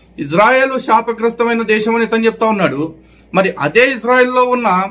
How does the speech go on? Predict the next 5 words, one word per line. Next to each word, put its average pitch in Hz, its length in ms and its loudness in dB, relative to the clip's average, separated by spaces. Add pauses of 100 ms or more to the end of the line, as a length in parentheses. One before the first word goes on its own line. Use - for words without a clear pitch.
(340)
యెరూషలేము, 233 680 2
బెత్లెహేము, 226 680 -2
యోర్దాను, 220 600 0
ఇటువంటి 214 380 -4
ప-, 147 540 0